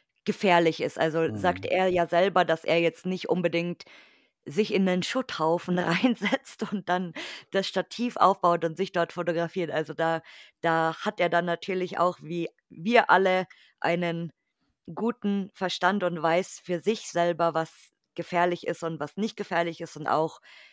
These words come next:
Speaker 1: ähm, wo er sich einfach wohlfühlt. Weil ich denke mir auch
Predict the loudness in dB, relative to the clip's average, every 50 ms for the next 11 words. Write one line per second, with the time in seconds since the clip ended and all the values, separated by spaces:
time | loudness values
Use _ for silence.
0 | _ _ _ _ -4 -2 -2 -2 -2 -4 -4 -8 -10 -12 _ -6 -2 0 2 4
1 | 4 6 6 4 4 2 -2 -2 -2 -2 -2 -4 -6 -12 -16 -12 -6 -2 0 2
2 | 2 0 -2 -4 -4 -4 -2 -2 -2 -2 -2 -2 -2 -2 -2 -2 -2 -2 -2 -2
3 | 0 0 2 4 4 4 4 2 0 -6